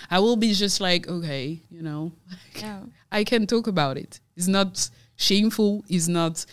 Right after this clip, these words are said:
Speaker 1: it's something that people experience every day. And, uh, just to know that I'm not alone, it helps a lot. So, yeah,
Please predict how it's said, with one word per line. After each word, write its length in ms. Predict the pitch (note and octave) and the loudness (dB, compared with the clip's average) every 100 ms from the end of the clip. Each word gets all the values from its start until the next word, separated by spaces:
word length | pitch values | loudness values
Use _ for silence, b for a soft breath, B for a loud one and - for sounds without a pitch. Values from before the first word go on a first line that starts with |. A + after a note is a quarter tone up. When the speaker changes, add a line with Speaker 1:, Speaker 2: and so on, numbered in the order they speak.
| B B | B B
Speaker 1:
it's 140 | F#3+ | 0
something 340 | - G3+ G#3 G3 | 4 4 4 4
that 300 | F3 E3+ - - | 2 0 -10 -2
people 500 | F#3 F3+ E3+ E3+ - | 0 2 4 4 2
experience 540 | E3 D#3+ - E3 D#3 | -2 -2 -2 0 0
every 260 | D#3 D3+ D3+ | -2 -2 -2
day. 300 | D3+ E3+ A3 _ _ _ _ _ _ | -2 -2 -6 _ _ _ _ _ _
And, 640 | E3+ F3 E3+ E3 E3 D#3+ D#3+ - | 4 6 8 6 6 4 2 0
uh, 380 | D#3+ D#3 D3+ | 2 4 2
just 220 | D#3 G3 F#3+ | 2 0 0
to 80 | |
know 80 | F#3 | 2
that 140 | F3+ D#3+ | 2 2
I'm 160 | D#3+ | 0
not 120 | D#3 D3 | 0 0
alone, 320 | C#3+ D3+ D3+ | -2 -2 -4
it 200 | D3 C#3+ | -6 -8
helps 380 | C#3+ A2+ - - | -8 -8 -8 -10
a 80 | C#3+ | -10
lot. 320 | G2 - - _ _ | -12 -14 -20 _ _
So, 200 | - C#3 C3 B2+ C#3+ C#3 _ | -12 -8 -6 -8 -12 -16 _
yeah, 140 | C3+ | -20